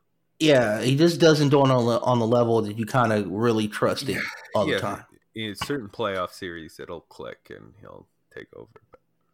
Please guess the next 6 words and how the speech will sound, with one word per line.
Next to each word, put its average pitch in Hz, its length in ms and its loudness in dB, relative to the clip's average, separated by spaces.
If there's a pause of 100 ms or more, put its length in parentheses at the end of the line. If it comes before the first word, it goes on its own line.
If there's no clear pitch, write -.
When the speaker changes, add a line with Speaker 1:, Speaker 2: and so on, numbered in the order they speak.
(920)
Speaker 1:
But 147 440 2 (200)
in 139 220 0
O 143 140 4
K 143 280 0
C, 165 680 -2 (180)
oh, 165 460 2